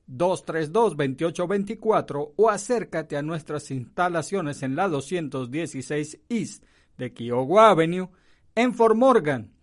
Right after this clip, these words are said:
Hola, hola, Fort Morgan. Los saluda el periodista Germán Carías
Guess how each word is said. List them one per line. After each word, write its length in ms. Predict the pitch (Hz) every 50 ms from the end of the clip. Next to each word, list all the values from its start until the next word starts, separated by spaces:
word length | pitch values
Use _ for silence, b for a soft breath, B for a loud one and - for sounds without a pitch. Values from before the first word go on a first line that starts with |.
| b b b b b b b b b -
Hola, 400 | 214 220 233 220 196 175 165 165
hola, 280 | 202 247 254 226 175 151
Fort 240 | - - 143 135 139
Morgan. 420 | 147 147 143 123 135 135 139 156
Los 220 | 202 247 247 151
saluda 420 | - 202 185 185 240 240 202 196 156
el 100 | 151 151
periodista 760 | - 220 214 190 160 151 156 151 190 - - - 151 139 127
Germán 500 | 127 135 127 127 127 135 160 180 180 160
Carías 640 | - 151 143 139 151 156 160 151 147 143 - -